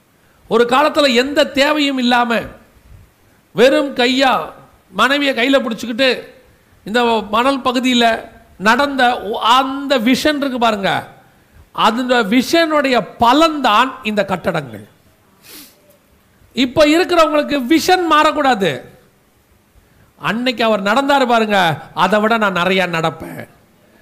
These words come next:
அன்னைக்கு அவர் போன கிராமத்தை விட நான் நிறைய போவேன். அன்னைக்கு அவங்க பட்ட பாடுகளை விட அதிகமா பாடுபடுவேன்.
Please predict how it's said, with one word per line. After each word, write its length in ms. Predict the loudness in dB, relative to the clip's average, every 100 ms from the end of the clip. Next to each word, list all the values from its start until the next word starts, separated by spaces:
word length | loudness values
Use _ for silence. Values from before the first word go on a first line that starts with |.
| _
அன்னைக்கு 360 | -4 -2 0 0
அவர் 120 | 0
போன 260 | 0 0 0
கிராமத்தை 440 | 2 2 0 0
விட 120 | 0
நான் 160 | 0 0
நிறைய 420 | 0 2 2 0
போவேன். 640 | 0 0 2 0 0 -2 -6 -14 -20 -6
அன்னைக்கு 440 | -4 -2 -2 0
அவங்க 200 | 0 -2
பட்ட 280 | -2 -2 -2 0
பாடுகளை 260 | 0 2
விட 160 | 2 2
அதிகமா 520 | 2 0 -2 -2 0
பாடுபடுவேன். 680 | 2 2 2 4 2 0 -4